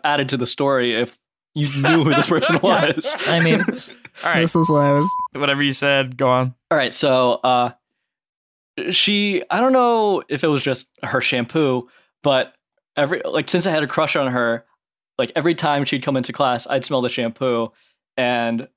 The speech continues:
Speaker 1: for some reason, it activated some sort of Pavlovian response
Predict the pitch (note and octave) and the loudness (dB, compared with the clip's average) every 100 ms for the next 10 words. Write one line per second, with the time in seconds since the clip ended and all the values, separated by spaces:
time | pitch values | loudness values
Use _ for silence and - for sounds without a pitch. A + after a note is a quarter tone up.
0 | _ _ D#3+ C#3 F#3 F3+ F3 D3+ C#3+ B2 | _ _ -2 0 2 2 2 0 0 -2
1 | C3+ B2+ - _ _ _ B2+ C#3 C#3 B2+ | -4 -4 -6 _ _ _ -4 -2 -4 -4
2 | B2 C3 A#2 - A#2+ - C#3+ C3 C#3 D3 | -2 -4 -4 -4 -6 -2 -2 0 0 0
3 | C#3 C3 B2+ A#2+ B2+ C3+ - - C3 B2 | 0 0 0 -2 -2 -4 -2 0 2 0
4 | A#2 - | -4 -8